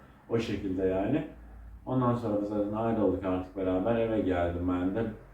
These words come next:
İki tane canlı yayın yaptım. Umarım o canlı yayınlarımı izleyip beğenirsiniz.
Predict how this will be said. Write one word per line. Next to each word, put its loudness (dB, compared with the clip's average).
İki -10
tane 4
canlı 4
yayın 6
yaptım. 4
Umarım 6
o 4
canlı 6
yayınlarımı 6
izleyip 2
beğenirsiniz. 2